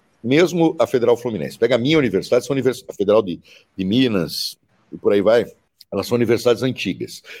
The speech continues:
Isso significa com estruturas antigas, com infraestrutura antiga. Nós temos um conjunto de universidades menos antigas e temos um conjunto de universidades muito novas,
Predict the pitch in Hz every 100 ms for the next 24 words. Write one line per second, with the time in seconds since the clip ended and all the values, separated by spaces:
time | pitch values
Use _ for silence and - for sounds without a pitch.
0 | _ 139 - 143 156 147 139 127 - -
1 | - 123 - 123 113 131 135 107 110 98
2 | 120 104 104 - 120 117 117 - 110 90
3 | 107 107 95 - - _ _ - _ 127
4 | 131 180 190 - - 117 127 107 123 117
5 | 104 104 104 90 95 92 101 90 135 -
6 | 165 - 165 170 180 165 127 151 151 135
7 | 127 156 139 170 180 175 156 156 85 73
8 | -